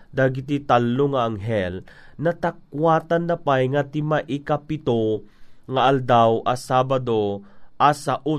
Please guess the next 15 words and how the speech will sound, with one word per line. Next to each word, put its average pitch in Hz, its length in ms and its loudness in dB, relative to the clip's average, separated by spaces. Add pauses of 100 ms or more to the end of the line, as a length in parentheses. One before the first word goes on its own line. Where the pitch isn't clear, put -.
ti 156 160 -4
Dios, 117 560 -2 (320)
ket 190 480 6
nirogyanda 160 1040 4
a 139 160 2
salimetmetan 147 1300 2
agpaay 139 800 2
ti 131 160 -6
panagdayaw 117 1200 4
ti 147 80 2
namarswa 131 1120 2
iti 131 320 -2
langit 113 480 0
ken 135 240 2
daga. 180 320 2